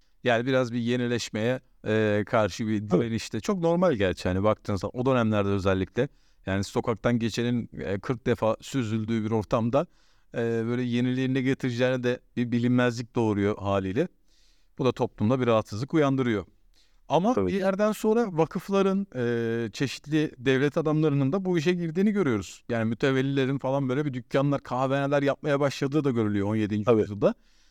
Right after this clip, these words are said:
Speaker 1: Hatta mesela bir, e, vakıf şu an adını hatırlayamıyorum.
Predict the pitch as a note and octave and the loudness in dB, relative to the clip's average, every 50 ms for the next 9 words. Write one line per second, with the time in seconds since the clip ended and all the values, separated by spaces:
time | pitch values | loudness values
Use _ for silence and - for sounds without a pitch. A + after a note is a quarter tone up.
0 | _ _ - C3+ C3+ - - D#3 C#3+ C#3+ D3+ C#3+ - D#3 D3+ D3 C#3 D3 D3 C3 | _ _ -4 -4 -4 0 0 0 2 2 0 0 0 0 0 0 0 -2 -2 -4
1 | - - - - A#2+ A2+ C#3 - - D3 A#2 - - C#3 C3 C3 C3 C3+ C#3 C#3 | -6 -12 -10 -8 -4 -2 -2 -2 -2 -6 -6 -4 -2 0 0 0 0 0 -2 -2
2 | C3+ - C#3+ C3+ D3 D3+ C#3+ B2+ A#2 B2+ B3+ | -2 -2 -2 0 0 0 0 0 -2 -4 -6